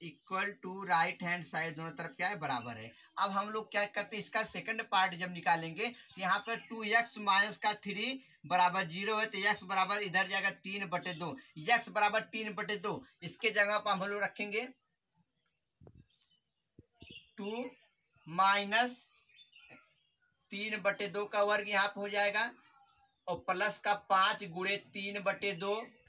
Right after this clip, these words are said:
माइनस का बारह बराबर ज़ीरो। तो इसका वर्ग जब हम तोड़ेंगे, तो दो गुणे नौ बटे चार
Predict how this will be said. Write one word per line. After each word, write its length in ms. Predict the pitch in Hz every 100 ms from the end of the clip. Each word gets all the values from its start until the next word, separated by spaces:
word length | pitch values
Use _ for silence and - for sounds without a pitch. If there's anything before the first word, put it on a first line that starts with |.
| _ _ _ _ -
माइनस 540 | 156 175 185 185 202
का 120 | - 196
बारह 280 | 180 185 190
बराबर 360 | 180 180 180 151
ज़ीरो। 260 | 156 151 127 - -
तो 60 | - - -
इसका 280 | 196 - 214
वर्ग 220 | 214 208
जब 120 | 214
हम 140 | 202 196
तोड़ेंगे, 380 | - 202 208 208
तो 100 | 208
दो 260 | 202 208 208
गुणे 260 | 190 196
नौ 220 | 190 196 196
बटे 260 | 190 202 196
चार 360 | 196 190 226